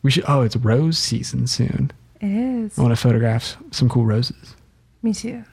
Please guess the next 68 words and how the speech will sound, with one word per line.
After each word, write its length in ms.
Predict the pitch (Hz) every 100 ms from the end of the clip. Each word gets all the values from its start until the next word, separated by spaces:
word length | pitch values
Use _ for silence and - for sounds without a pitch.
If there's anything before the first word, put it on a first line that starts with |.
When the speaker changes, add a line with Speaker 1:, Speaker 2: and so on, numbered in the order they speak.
| _
Speaker 2:
Yeah, 200 | 220 196
Speaker 1:
It'd 40 | 180
be 20 |
Speaker 2:
we 20 |
Speaker 1:
fun 60 | 190
to 60 | 196
Speaker 2:
need 80 |
some 160 | 185 202
Speaker 1:
try. 100 | 196
Speaker 2:
nice, 200 | 185 -
we 80 | 196
should 120 | 202
get 140 | 220 220
some 140 | 214
cool 280 | - 196 196
film 260 | - 180 185
for 140 | -
that. 300 | - 170 - - _ _ _
Speaker 1:
Yeah, 140 | 185 247
it'd 100 | 226
be 80 | 185
fun. 280 | - 208
You 100 | 147
know, 100 | 180
I 80 | -
Speaker 2:
We 60 | 156
should 80 | 233
Speaker 1:
wanna 60 |
Speaker 2:
pick 80 | 233
Speaker 1:
try, 120 | -
Speaker 2:
a 20 | 165
couple 180 | 202 170
special 340 | - 175 196
ones. 380 | 196 202 202 -
Speaker 1:
I 40 | 127
wanna 140 | 180
try, 140 | 214 240
like, 180 | 180
a 60 | 127
roll 340 | 123 117 117
of 140 | 117 131
black 280 | 107 123 120
and 160 | 110
white 220 | 107 -
film. 380 | - 147 170 170 - -
Well, 340 | 196 196 220 -
I 80 | 180
don't, 180 | 185
I 40 | 131
mean, 220 | 147 139
I 220 | 131 127
know 160 | 127 139
I 100 | 147
can 220 | - 131 -
transition 640 | - 127 120 120 120 120 110
everything 520 | 120 120 127 123 123
from 180 | 117 113
color 280 | 113 110 117
into 180 | 110
black 300 | 113 117 -
and 80 | 131
white, 160 | 123 131
but 80 | 123
I 20 |
was 120 | 113
thinking 160 | 127 117
about 180 | 107 113
trying 400 | - 113 117